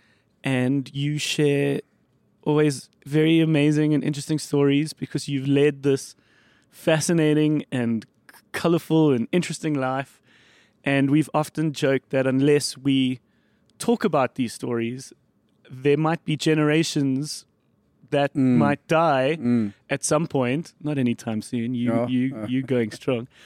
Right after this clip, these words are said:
Speaker 1: but, um, and some of these stories might be lost. And so, in, in, in, in some little ways, here and there,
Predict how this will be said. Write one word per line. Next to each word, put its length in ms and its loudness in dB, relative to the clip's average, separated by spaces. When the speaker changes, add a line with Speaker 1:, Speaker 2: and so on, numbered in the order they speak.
Speaker 1:
but, 300 0
um, 460 2
and 160 0
some 140 2
of 60 2
these 100 0
stories 300 4
might 200 0
be 100 2
lost. 540 -2
And 140 -2
so, 220 4
in, 240 2
in, 200 0
in, 280 -2
in 180 -2
some 300 2
little 300 4
ways, 520 2
here 260 2
and 140 2
there, 340 -2